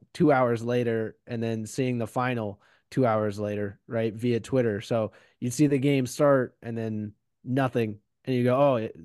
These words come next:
the score was two to one." And you're like, "Oh, okay, I guess, I guess that was cool."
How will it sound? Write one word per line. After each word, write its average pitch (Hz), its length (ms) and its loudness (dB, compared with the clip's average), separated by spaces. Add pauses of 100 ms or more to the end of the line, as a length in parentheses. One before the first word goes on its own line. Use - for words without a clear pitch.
the 123 100 -4
score 151 320 4
was 127 360 0 (100)
two 151 140 2
to 147 60 2
one." 139 240 0
And - 120 -14
you're 120 100 -4
like, 127 140 -4
"Oh, 127 220 -4 (120)
okay, 123 280 -8
I 123 120 -6
guess, 107 320 -12 (440)
I - 40 -4
guess 131 140 0
that 135 100 4
was 110 120 0
cool." 131 340 -2